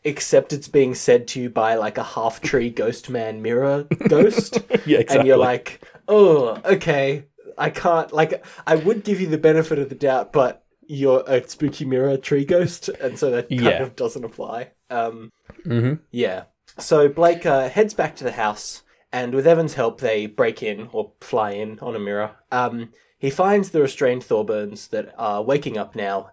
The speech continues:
Speaker 1: and, uh, reveals himself to them. He, he, he very explicitly just, uh, makes them aware of him.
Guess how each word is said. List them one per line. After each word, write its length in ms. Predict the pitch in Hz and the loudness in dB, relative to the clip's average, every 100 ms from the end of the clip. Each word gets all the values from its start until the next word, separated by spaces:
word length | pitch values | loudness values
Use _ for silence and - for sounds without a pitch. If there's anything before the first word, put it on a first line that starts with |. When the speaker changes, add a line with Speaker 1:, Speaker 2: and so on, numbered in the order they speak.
| - | -8
Speaker 1:
and, 560 | 120 120 120 117 - - _ _ _ | -4 -4 -6 -10 -12 -16 _ _ _
uh, 460 | 117 110 107 101 - - _ _ | 0 0 0 -2 -6 -16 _ _
reveals 720 | 135 147 139 165 165 147 - | -2 0 4 6 6 4 -4
himself 540 | - 139 127 120 98 - | -6 -6 -4 -4 -4 -8
to 80 | 107 | -10
them. 380 | 98 104 110 - | -10 -12 -20 -14
He, 180 | - 143 | -6 -6
he, 400 | - 151 131 - _ _ - - | -2 0 0 -6 _ _ -16 -8
he 280 | 135 151 131 | -2 -2 0
very 420 | 120 165 202 202 | 6 8 8 6
explicitly 880 | 170 - 160 151 160 127 120 117 - _ - - | 0 0 0 2 4 4 4 -2 -10 _ -20 -6
just, 280 | - 120 - _ _ - | -2 -4 -6 _ _ -8
uh, 80 | 120 120 113 | -6 -6 -18
makes 400 | 117 127 156 - | -2 0 0 0
them 160 | 214 214 | 6 10
aware 360 | 196 147 123 | 10 10 6
of 120 | 113 | 4
him. 340 | 139 117 101 | 0 -2 -4